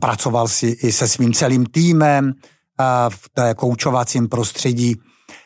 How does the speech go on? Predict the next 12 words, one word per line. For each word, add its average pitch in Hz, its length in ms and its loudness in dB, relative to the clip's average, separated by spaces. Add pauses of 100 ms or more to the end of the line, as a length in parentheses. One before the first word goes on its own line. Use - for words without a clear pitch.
(280)
Ehm, 131 640 2 (960)
v - 60 -4
čem 247 200 2
se 269 320 2
na 156 180 2
základě 190 460 0
všech - 280 0
těchto - 300 -4
zkušeností 170 720 0
změnil 160 460 4 (140)
tvůj 185 440 2
přístup, - 840 -2